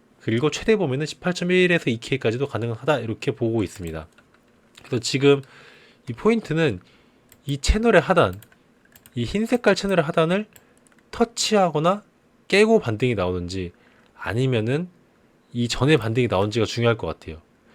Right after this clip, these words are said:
이 전에 반등이 나온다면은 생각보다 좀 짧게 끝나고 파동의 방향 자체가 아마 이렇게 될 가능성이 매우 큽니다. 오늘 조금 내용이 복잡할 수 있는데 이해가 되셨을지 모르겠어요. 다만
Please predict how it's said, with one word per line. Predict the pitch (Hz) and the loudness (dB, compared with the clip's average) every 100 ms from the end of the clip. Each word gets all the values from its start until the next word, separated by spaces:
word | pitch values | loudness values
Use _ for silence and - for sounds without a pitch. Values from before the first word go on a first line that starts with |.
| _ _ - | _ _ -12
이 | 120 | -10
전에 | - 110 | -2 0
반등이 | 110 113 127 | 0 0 0
나온다면은 | 101 98 98 92 104 127 90 - _ _ _ | 0 -2 -2 -4 -2 -4 -6 -12 _ _ _
생각보다 | - 175 175 175 117 139 180 - _ _ _ | -8 -2 -2 -2 0 2 2 -2 _ _ _
좀 | - 127 | -10 -2
짧게 | 165 175 | 0 0
끝나고 | 165 147 117 127 170 - | -2 0 0 0 -4 -6
파동의 | - 180 185 160 | -6 -4 -2 -2
방향 | 104 110 | -4 -6
자체가 | 107 - 110 123 101 101 | -6 -4 -2 0 -2 -4
아마 | 101 92 - _ _ _ | -8 -10 -12 _ _ _
이렇게 | - 131 123 - 120 | -4 -4 -4 -2 0
될 | - 135 151 _ _ | 2 0 0 _ _
가능성이 | - 110 101 120 | -6 -6 -4 -4
매우 | 92 95 107 | -2 -2 -2
큽니다. | - 156 82 73 _ _ - _ _ _ _ - - - _ _ _ _ _ _ _ _ - _ - _ _ _ _ - - - - | -4 -6 -6 -10 _ _ -20 _ _ _ _ -20 -20 -20 _ _ _ _ _ _ _ _ -20 _ -20 _ _ _ _ -20 -20 -16 -6
오늘 | 139 143 | -4 -4
조금 | 160 175 - 196 | -6 -6 0 2
내용이 | 135 120 135 | 4 2 2
복잡할 | 120 117 143 147 | -4 -4 0 0
수 | 139 | 0
있는데 | 107 104 | -6 -4
이해가 | 98 135 143 | -2 2 0
되셨을지 | - 120 - 131 | 0 -10 -6 -4
모르겠어요. | 104 104 95 - 101 107 82 - _ _ _ _ _ _ - | 0 0 0 -2 -4 -2 -4 -10 _ _ _ _ _ _ -12
다만 | - 113 147 190 | -4 4 4 2